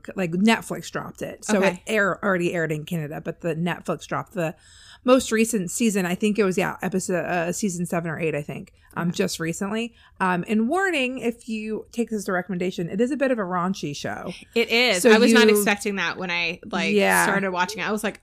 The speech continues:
Speaker 2: "Oh, okay."
Speaker 1: We do, do not watch it with children in the room.
Speaker 2: <laughs>
Speaker 1: Just
Speaker 2: It's not, like,
Speaker 1: F Y I.
Speaker 2: for
Speaker 1: It is a,
Speaker 2: children.
Speaker 1: it is very fun and humorous. So, um, take it as a recommend, but just careful if there's little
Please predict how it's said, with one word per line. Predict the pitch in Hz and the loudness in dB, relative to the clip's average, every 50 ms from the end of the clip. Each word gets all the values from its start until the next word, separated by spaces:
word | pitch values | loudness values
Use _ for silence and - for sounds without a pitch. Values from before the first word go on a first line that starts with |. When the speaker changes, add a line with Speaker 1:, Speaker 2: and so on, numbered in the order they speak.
| _ - | _ -2
Speaker 2:
"Oh, | 254 330 427 349 208 - - | 0 0 0 0 -2 -2 -2
okay." | - 285 277 - 247 180 135 123 165 | -4 -4 -2 -2 -2 -2 -2 -4 -2
Speaker 1:
We | 202 226 233 226 | 0 2 2 2
do, | 175 208 214 202 - | 4 4 2 2 2
do | 185 170 220 220 226 | 0 2 4 4 6
not | 233 233 214 185 | 6 4 4 4
watch | 202 208 - | 2 2 4
it | 226 | 2
with | 214 220 | 2 2
children | - - 175 196 170 160 | 2 0 -2 0 -2 -2
in | |
the | 156 147 | -2 -2
room. | 143 147 143 147 156 | -2 -2 -2 -2 -2
Speaker 2:
<laughs> | 254 | 0
Speaker 1:
Just | 247 196 175 226 | 2 2 2 2
Speaker 2:
It's | 220 214 - | 2 0 0
not, | 226 214 202 208 | 0 0 2 2
like, | |
Speaker 1:
F | |
Y | 208 190 185 180 175 160 165 | 2 2 2 2 0 0 -2
I. | - - | 0 2
Speaker 2:
for | 226 | 4
Speaker 1:
It | 233 | 4
is | 262 294 311 | 6 6 6
a, | 311 | 8
Speaker 2:
children. | 330 311 277 - - | 8 8 8 6 4
Speaker 1:
it | 233 233 262 | 2 2 2
is | 285 262 220 | 2 2 2
very | 233 226 226 240 | 4 6 6 4
fun | 233 - 220 196 196 | 4 2 2 2 2
and | 190 180 190 | 0 -2 -4
humorous. | 185 - 208 185 175 160 170 170 170 - - | -2 -2 0 0 0 -2 -2 -4 -4 -6 -6
So, | - - 165 156 160 185 - - - - - _ - - | -4 -4 -2 -2 -4 -6 -10 -14 -20 -20 -20 _ -4 -2
um, | 190 175 165 160 - - | -2 0 -2 -4 -10 -2
take | - 240 214 - | 0 0 2 2
it | 220 | 2
as | 196 190 | 0 0
a | 185 | 0
recommend, | 170 175 175 - 190 170 147 139 156 160 | -2 -2 -2 -2 -2 -4 -4 -4 -4 -4
but | 170 160 | -4 -4
just | - - 165 165 - - - _ _ _ _ _ _ | -2 -4 -4 -4 -6 -10 -18 _ _ _ _ _ _
careful | - 226 196 175 - 180 170 156 | -2 0 0 0 0 0 -2 -2
if | 165 151 | -2 -2
there's | 170 147 151 - | -4 -4 -2 -2
little | 170 151 127 139 - | -2 -2 -2 -4 -8